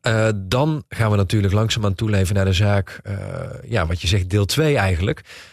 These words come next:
Die rondom Daisy. Eh, zij zal in eerste instantie nog met een zogeheten proforma zaak voor de rechter komen. Eh, tot nu toe is ze daar telkens bij afwezig geweest. Dus je gaat er voorzichtig een beetje vanuit dat ze ook daar niet in de zaal zal zitten.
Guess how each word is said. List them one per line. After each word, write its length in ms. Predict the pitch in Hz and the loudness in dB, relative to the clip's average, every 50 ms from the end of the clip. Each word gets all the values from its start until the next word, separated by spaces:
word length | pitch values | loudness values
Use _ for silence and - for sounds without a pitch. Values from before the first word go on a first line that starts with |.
| _ | _
Die 200 | - 107 107 123 | -4 0 2 2
rondom 320 | 127 127 123 101 117 104 101 | 2 2 2 2 0 0 2
Daisy. 540 | 101 113 117 120 113 - 101 101 131 - - _ - - | 2 2 2 2 2 2 0 0 -2 -4 -8 _ -16 -10
Eh, 80 | 101 101 104 107 101 98 | -8 -8 -8 -8 -6 -4
zij 180 | 101 113 123 | -2 0 0
zal 180 | 113 131 127 127 | 2 2 0 0
in 60 | 131 | 0
eerste 180 | 139 151 143 - | 0 0 0 0
instantie 380 | 135 - 139 127 - - 131 | 0 0 0 0 0 -2 -2
nog 200 | 127 123 120 110 | -2 -2 -2 -2
met 160 | 120 120 117 110 | -2 -2 0 0
een 240 | 110 107 107 107 - _ _ _ | 0 -2 -2 -6 -12 _ _ _
zogeheten 480 | - - 98 90 82 85 80 80 - - | -6 -2 -2 0 0 0 -2 -4 -4 -4
proforma 560 | - 101 95 - 202 208 202 185 175 170 156 - | -2 -2 0 2 2 2 4 4 2 0 0 0
zaak 340 | 127 120 147 156 147 131 | 0 0 2 2 2 0
voor 160 | - - 139 131 | -2 -2 -2 0
de 60 | 131 | 0
rechter 220 | 139 135 - 120 | 0 -2 -4 -4
komen. 420 | - - 127 123 117 113 113 117 - - - - - - _ _ _ | -2 0 2 2 2 2 0 -2 -2 -6 -16 -20 -20 -20 _ _ _
Eh, 120 | - - 110 | -6 -4 -2
tot 200 | 104 - 117 98 | -2 0 0 0
nu 120 | 120 131 | 0 0
toe 180 | 127 135 123 120 | 2 2 2 2
is 100 | 120 - | 2 2
ze 80 | - | 0
daar 340 | 113 107 104 104 104 101 - - _ | 2 2 2 2 2 0 -2 -4 _
telkens 300 | - 107 101 - 104 92 | 0 0 0 0 -2 0
bij 200 | 95 92 92 - - | 0 0 0 0 0
afwezig 540 | - 107 95 95 101 101 101 90 92 - | 0 0 0 2 2 2 2 2 0 -2
geweest. 420 | - 95 87 90 95 117 127 - - | -2 0 0 0 0 0 -4 -6 -8
Dus 260 | 95 90 - - - - | -8 -6 -6 -6 -8 -10
je 140 | - - - - - | -14 -18 -18 -12 -10
gaat 100 | - 82 | -8 -8
er 60 | 85 | -6
voorzichtig 340 | 80 87 82 104 101 - - | -4 -4 -2 -2 -4 -4 -4
een 80 | 101 95 | -2 0
beetje 240 | 98 95 90 - | 2 0 0 0
vanuit 280 | - 98 95 92 92 - | 0 0 2 2 2 0
dat 100 | 92 87 | 0 0
ze 100 | - - | 0 0
ook 160 | - 98 90 | 0 0 2
daar 200 | 107 104 104 107 | 2 2 2 2
niet 180 | 107 98 98 98 | 0 0 -2 -2
in 80 | 107 | -2
de 80 | 95 92 | -2 0
zaal 220 | 85 107 101 104 | 0 2 2 2
zal 120 | 95 101 95 | 2 2 2
zitten. 360 | 82 101 107 - 117 117 | 2 2 2 2 0 -2